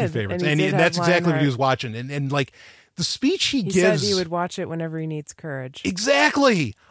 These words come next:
Speaker 2: I could totally, re-, like, you have no idea how much I can relate to that. Like, I'm like,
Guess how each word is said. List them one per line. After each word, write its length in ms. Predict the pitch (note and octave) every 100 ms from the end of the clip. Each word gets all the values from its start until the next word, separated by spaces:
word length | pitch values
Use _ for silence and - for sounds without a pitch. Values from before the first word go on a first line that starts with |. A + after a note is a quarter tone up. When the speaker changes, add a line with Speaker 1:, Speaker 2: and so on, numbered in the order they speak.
| -
Speaker 2:
I 120 | B3
could 180 | C4+ C#4+
totally, 640 | - A3 D4 D4+ D4 C#4+ C#4
re-, 140 | B3+ B3
like, 240 | A3+ F3
you 120 | B3+
have 100 | B3
no 320 | C4+ C#4 C#4
idea 300 | C#4 C4 C4
how 100 | A3
much 180 | A3 G#3
I 80 | G#3
can 140 | F#3+
relate 300 | F#3 F3 F3
to 120 | - D#3+
that. 220 | C3 A2+
Like, 140 | E3+ E3+
I'm 100 | F#3
like, 140 | F#3+